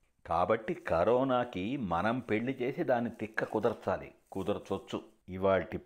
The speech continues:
పదిహేడవ ఎపిసోడ్ ఆలపాటి చమక్కురులో కరోనా పెళ్లిలో కొసమెరుపుగా ఇంకో ముఖ్యమైన విషయం చెప్పాలనుకుంటున్నాను. సామాజిక దూరం పాటించటం, సోషల్ డిస్టెన్సింగ్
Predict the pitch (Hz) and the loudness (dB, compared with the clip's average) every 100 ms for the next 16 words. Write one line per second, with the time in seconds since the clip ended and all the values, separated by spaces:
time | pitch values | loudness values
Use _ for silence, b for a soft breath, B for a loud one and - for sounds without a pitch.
0 | _ - 92 120 127 139 139 135 135 - | _ 0 2 2 2 2 4 4 2 0
1 | 98 - 107 - 101 80 73 80 95 - | -4 -4 -6 -2 0 0 -2 -6 -10 -20
2 | _ _ - 87 98 117 117 113 104 - | _ _ -2 2 4 2 2 0 0 -2
3 | 95 98 95 - 95 90 90 87 - 82 | 0 0 -4 -4 -2 0 0 -2 -2 2
4 | 87 104 113 110 98 - 85 98 98 76 | 4 4 2 0 -2 -4 -2 0 0 -2
5 | 78 - b b b - 92 - 135 139 | -6 -14 b b b 0 2 4 2 2
6 | 139 131 127 131 117 92 98 - 101 87 | 0 0 0 2 2 0 -2 0 0 0
7 | - - 131 131 107 98 107 92 87 - | -8 -2 0 2 -2 -2 -4 -2 -4 -2
8 | 92 82 78 82 73 78 73 - _ _ | -4 -4 -8 -10 -10 -12 -12 -16 _ _
9 | - 107 113 131 143 143 143 135 135 123 | 0 4 6 6 4 4 4 0 0 2
10 | 107 107 113 113 104 101 95 101 95 95 | 4 4 4 2 2 2 2 -2 -4 -4
11 | 98 101 98 - 104 113 117 - 117 113 | -4 -4 -6 -2 2 2 0 -6 -4 -2
12 | 107 92 - - - 104 101 - 104 104 | -4 -4 -6 -6 -2 -2 -2 -4 -4 -4